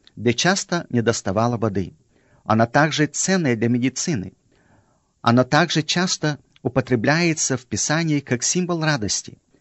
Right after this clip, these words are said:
Молоко является основанием ра-, роста,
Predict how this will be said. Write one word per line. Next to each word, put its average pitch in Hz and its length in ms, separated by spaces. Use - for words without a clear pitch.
Молоко 113 380
является 143 680
основанием 131 840
ра-, 98 240
роста, 101 540